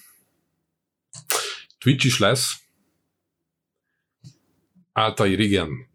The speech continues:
itt is nem, nem szeretném kiadni ebből. Igen, akik itt a livestreambe támogatnak, azokért ugyanitt hálás vagyok. Csak ez, me-, csak ez,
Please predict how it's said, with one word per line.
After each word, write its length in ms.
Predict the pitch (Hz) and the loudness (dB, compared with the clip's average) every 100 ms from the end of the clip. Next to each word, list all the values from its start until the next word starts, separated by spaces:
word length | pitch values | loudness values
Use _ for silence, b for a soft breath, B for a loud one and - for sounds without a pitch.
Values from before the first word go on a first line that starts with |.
| - | 0
itt 240 | 127 123 | 0 4
is 300 | 107 - - - - _ _ - _ - | 2 2 0 -4 -20 _ _ -20 _ -2
nem, 220 | 110 104 | 0 2
nem 180 | 107 107 | 2 2
szeretném 400 | 101 92 - 87 | 2 0 0 0
kiadni 320 | 101 90 87 | 2 2 2
ebből. 220 | 82 78 | -2 0
Igen, 220 | 98 92 | 2 2
akik 240 | 85 - 101 | 2 0 0
itt 160 | 98 | 2
a 40 | 95 | 2
livestreambe 500 | 101 101 - 92 82 | 2 2 2 2 2
támogatnak, 500 | 95 92 90 87 90 | 2 2 2 0 2
azokért 360 | 87 - 87 | 2 2 2
ugyanitt 380 | 90 90 78 73 - - | 2 0 -2 -4 -6 -4
hálás 380 | 92 87 78 - | 0 2 2 0
vagyok. 340 | 92 - - _ _ _ _ _ _ _ _ _ _ _ _ _ _ - B B | -2 -4 -8 _ _ _ _ _ _ _ _ _ _ _ _ _ _ -20 B B
Csak 180 | - 127 | -2 0
ez, 140 | 113 | 2
me-, 200 | 117 117 | 0 -2
csak 200 | - - | -2 0
ez, 200 | 113 - | 2 2